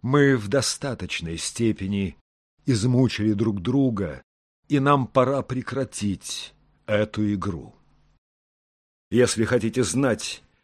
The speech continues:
я не ухожу отсюда потому, что люблю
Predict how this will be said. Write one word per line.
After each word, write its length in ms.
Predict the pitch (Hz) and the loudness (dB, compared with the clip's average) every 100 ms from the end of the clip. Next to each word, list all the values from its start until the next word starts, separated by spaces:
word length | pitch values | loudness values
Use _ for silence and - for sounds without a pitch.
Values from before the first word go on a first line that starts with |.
| _ _ _ _ _ | _ _ _ _ _
я 160 | 117 139 | 4 4
не 100 | 131 | 4
ухожу 460 | 127 - 135 147 | 0 0 0 2
отсюда 440 | 127 - 139 123 123 | 0 0 -2 0 0
потому, 520 | 120 113 123 147 117 | 0 0 0 0 -4
что 260 | - - | -6 0
люблю 640 | 110 113 110 123 170 160 | 2 4 4 2 2 -2